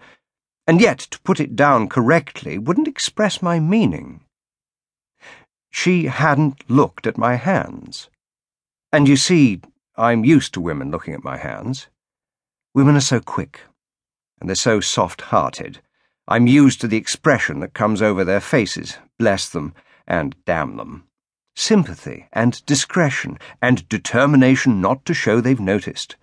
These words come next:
and the immediate change in their manner, the gentleness.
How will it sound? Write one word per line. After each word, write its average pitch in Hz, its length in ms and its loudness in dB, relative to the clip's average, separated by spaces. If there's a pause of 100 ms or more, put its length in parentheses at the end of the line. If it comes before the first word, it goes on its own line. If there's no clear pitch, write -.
(340)
and 156 140 4
the 190 80 6
immediate 202 640 6
change 92 460 0
in 104 80 -4
their 120 160 2
manner, 131 580 -2 (100)
the 139 80 0
gentleness. 131 800 0